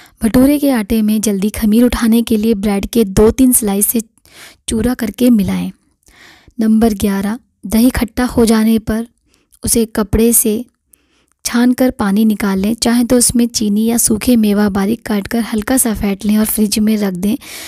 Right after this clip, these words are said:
दो घंटे पश्चात श्रीखंड के रूप में खा सकते हैं। चाहे तो दही का पानी निकालने के बाद उसमें थोड़ा सा दूध मिलाकर रायता डाल सकती हैं। नंबर बारह,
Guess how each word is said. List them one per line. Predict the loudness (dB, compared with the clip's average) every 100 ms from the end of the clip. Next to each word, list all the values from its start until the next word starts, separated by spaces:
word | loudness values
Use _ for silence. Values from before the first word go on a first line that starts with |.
| -18 -2
दो | 2 4
घंटे | 2 0
पश्चात | -2 -4 -4 -4
श्रीखंड | -2 -2 -2 -4 -2
के | -2
रूप | -2 -4
में | -4 -4
खा | -6 -4
सकते | -2 -4 -4
हैं। | -4 -4 -6 _ -6
चाहे | 0 2
तो | 4 2
दही | 2 0 0
का | -2
पानी | -4 -2 0 0
निकालने | 0 -2 0 -2
के | 0 -2
बाद | 0 0
उसमें | -2 0 -2
थोड़ा | 0 0 0
सा | -2
दूध | -2 -2 0
मिलाकर | 0 0 -4 -6 -8 -12 -20 -20 -10
रायता | -2 -2 -2 -4
डाल | -2 -2
सकती | -4 -6 -6 -6
हैं। | -6 -10 _ -20 -20 -20 _ _ _ _ _
नंबर | 2 4 4 2
बारह, | 0 -4